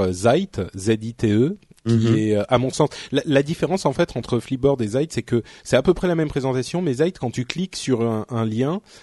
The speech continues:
Speaker 1: euh, sur une his-, sur un article, il va te le présenter avec une, l'article, en fait, il t'affiche pas la page web, il t'affiche directement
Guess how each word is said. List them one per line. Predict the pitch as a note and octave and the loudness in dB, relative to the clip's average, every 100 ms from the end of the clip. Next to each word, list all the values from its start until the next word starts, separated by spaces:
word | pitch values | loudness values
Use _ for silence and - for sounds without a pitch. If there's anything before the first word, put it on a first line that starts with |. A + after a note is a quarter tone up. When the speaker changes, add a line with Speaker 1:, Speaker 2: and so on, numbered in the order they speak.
| _ - | _ -4
Speaker 1:
euh, | A2 | -2
sur | G#2+ - A2 | -2 0 0
une | A2 | 0
his-, | A2 - - | -2 -6 -10
sur | - A2+ G2 | -2 -2 0
un | F#2+ G2+ | -2 -2
article, | G#2 - G3 B2+ G2+ - - _ | -2 -4 -4 -4 -4 -12 -20 _
il | C#3 C3 | 0 2
va | C3+ | 4
te | - | 4
le | C3 B2+ | 4 4
présenter | - C#3+ C#3 C3+ E3 F#3+ G#3+ _ - | 0 -2 -2 -2 0 0 0 _ -2
avec | C#3 C#3 C#3+ C#3 | 2 2 0 -2
une, | B2+ B2 - - - - D#3+ | -2 -2 -2 -10 -20 -20 -2
l'article, | C#3+ D3 - - G#3 | 2 2 0 -6 0
en | D3+ | 2
fait, | G3+ G#3 | 2 -2
il | D3+ | -2
t'affiche | C3 - - | -2 -2 -4
pas | E3+ | 0
la | D3+ | 0
page | - A#2 A2 | 2 2 4
web, | C3+ G#3 F#3 | 4 4 2
il | B2 | -2
t'affiche | A#2 C3 - C3 A#2 | 0 -2 -2 -6 0
directement | D#3+ E3 - D3+ D3 | 0 0 0 -2 0